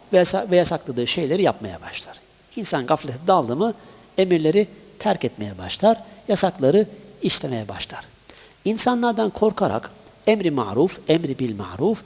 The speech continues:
ve nehy anil münker, yani iyiliği emredip kötülükten alıkoymayı, nehyetmeyi terk eder. Gaflete başlar, sonra yavaş yavaş gaflet,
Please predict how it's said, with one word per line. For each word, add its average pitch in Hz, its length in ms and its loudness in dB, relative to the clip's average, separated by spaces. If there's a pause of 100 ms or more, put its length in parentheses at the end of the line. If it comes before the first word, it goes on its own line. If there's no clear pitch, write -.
(280)
ve 160 120 6
nehy 170 260 0
anil 180 240 -2
münker, 120 480 -4 (260)
yani 139 280 0
iyiliği 170 300 0
emredip 120 460 -6
kötülükten 143 500 -2
alıkoymayı, 127 640 -2
nehyetmeyi 131 600 -2 (180)
terk - 240 -8
eder. - 260 -18 (960)
Gaflete 190 420 0
başlar, 208 400 -4 (440)
sonra - 300 0
yavaş 185 360 4
yavaş 156 280 0
gaflet, 175 500 -2